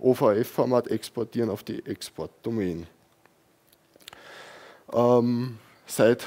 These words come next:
Red Hat Enterprise Virtualisierung drei eins und natürlich auch im Owe-Projekt ist es auch möglich, dass ich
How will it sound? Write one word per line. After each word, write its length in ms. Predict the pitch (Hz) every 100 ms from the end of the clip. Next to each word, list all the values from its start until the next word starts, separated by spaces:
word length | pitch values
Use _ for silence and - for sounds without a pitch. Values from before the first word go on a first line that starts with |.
| - -
Red 180 | 117 110
Hat 120 | 139
Enterprise 500 | 104 123 139 131 131
Virtualisierung 480 | 139 - 123 - 120
drei 220 | - -
eins 360 | - 127 180 -
und 300 | 131 123 - -
natürlich 420 | 107 - 107 -
auch 240 | 95 -
im 220 | 95 107 -
Owe-Projekt 760 | 123 151 156 - 131 135 -
ist 160 | 120 123
es 100 | 123
auch 220 | - -
möglich, 380 | 107 107 120 -
dass 220 | 110 110
ich 220 | 113 -